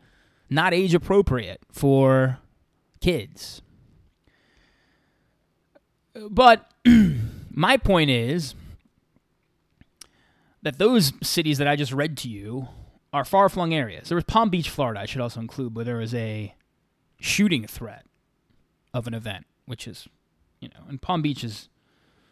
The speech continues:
obviously a bigger place than a lot of those other places. But the places that have problems,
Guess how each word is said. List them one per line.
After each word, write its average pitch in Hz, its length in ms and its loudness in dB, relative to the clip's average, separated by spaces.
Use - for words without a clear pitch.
obviously 127 360 -6
a 107 60 -10
bigger 120 260 -6
place 123 300 -8
than 123 100 -8
a 117 40 -6
lot 113 120 -8
of 107 80 -8
those 123 40 -8
other 123 140 -8
places. - 320 -18
But 196 100 -4
the - 80 -2
places 311 420 2
that 240 100 2
have 190 220 -2
problems, 196 800 -4